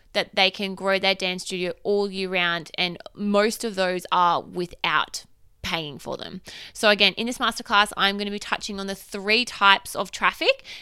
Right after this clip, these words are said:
and how you can make them work for you to grow your dance studio all year round. Uh, and this masterclass, I'm gonna give you the clear steps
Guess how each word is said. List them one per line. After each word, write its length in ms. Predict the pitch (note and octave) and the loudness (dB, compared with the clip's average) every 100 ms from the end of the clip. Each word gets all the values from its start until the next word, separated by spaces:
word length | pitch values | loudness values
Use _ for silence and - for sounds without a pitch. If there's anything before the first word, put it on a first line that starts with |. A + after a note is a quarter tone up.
| - | -6
and 120 | G#3+ | -6
how 260 | G3 G#3 G3+ | 0 2 2
you 140 | G3+ | 0
can 140 | - | -6
make 160 | G#3 F#3+ | -4 -4
them 220 | G3 F#3 | -6 -6
work 180 | F#3 F#3+ | -6 -6
for 140 | - | -10
you 240 | G#3 F#3 F3+ | -12 -8 -8
to 160 | G#3 | -10
grow 240 | G3 F3+ F3+ | -12 -6 -4
your 180 | F#3 F#3+ | -4 -4
dance 300 | F3+ F3+ - | -4 -6 -8
studio 340 | F3+ E3+ F3 - | -8 -6 -6 -6
all 180 | - D4 | -4 -2
year 160 | D#4 B3+ | 0 0
round. 400 | G#3 D#3+ F3+ A3 - - - - | 2 2 0 -6 -12 -18 -18 -2
Uh, 160 | F#3 | 0
and 180 | - G3+ | 0 -2
this 180 | A3 B3+ | -4 -4
masterclass, 440 | B3+ A#3+ B3 A#3 | -4 -4 -6 -6
I'm 100 | A3+ - G#3+ | -8 -12 -10
gonna 200 | G#3+ G#3 | -6 -6
give 180 | G3+ G3+ | -6 -8
you 60 | |
the 80 | G3 | -10
clear 560 | G3 - - - A3+ B3 | -12 -16 -14 -6 -2 -2
steps 640 | - - F#3+ D4+ - - | -4 -2 0 0 -4 -14